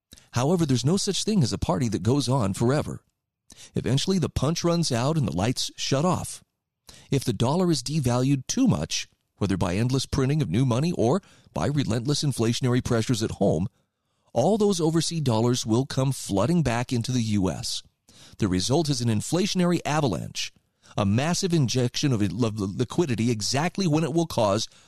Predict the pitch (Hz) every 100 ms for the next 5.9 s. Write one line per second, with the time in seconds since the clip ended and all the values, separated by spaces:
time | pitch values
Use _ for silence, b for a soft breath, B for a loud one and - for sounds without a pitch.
0 | b 117 98 113 - 185 175 - - _
1 | _ _ _ _ _ _ _ _ _ _
2 | _ _ - 101 101 95 151 185 160 156
3 | - 123 131 131 - 135 120 113 113 131
4 | 135 98 95 110 78 120 135 147 - -
5 | 117 - - 113 110 - 110 101 104